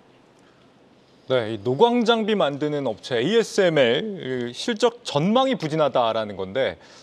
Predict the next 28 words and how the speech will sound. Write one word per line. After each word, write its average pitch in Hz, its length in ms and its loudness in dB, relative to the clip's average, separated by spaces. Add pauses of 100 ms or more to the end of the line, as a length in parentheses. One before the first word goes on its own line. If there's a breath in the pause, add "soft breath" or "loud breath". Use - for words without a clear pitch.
뭐 151 340 -2 (120)
배경으로는 240 600 2
뭐 208 100 2
삼성, 247 340 2
인텔, 175 380 0
파운드리 208 500 -2
쪽이 180 220 -4
부진하다. 113 540 -4
이것도 190 300 -4
이제 170 360 2 (100)
에이아이 220 380 4
반도체 180 420 -4
수요가 190 320 -2
주로 170 240 -4
티에스엠씨 220 520 -4
쪽으로 170 200 -4
몰려가면서 165 840 0 (280 loud breath)
이제 131 140 -4
삼성, 196 320 -4
인텔, 143 240 -2
파운드리는 151 500 -6
좀 147 120 -14
부진한 131 340 -2
모습, 107 340 -4 (140)
그리고 135 160 -4
에이치비엠 196 520 0
쪽이 208 220 0
아닌 165 340 -2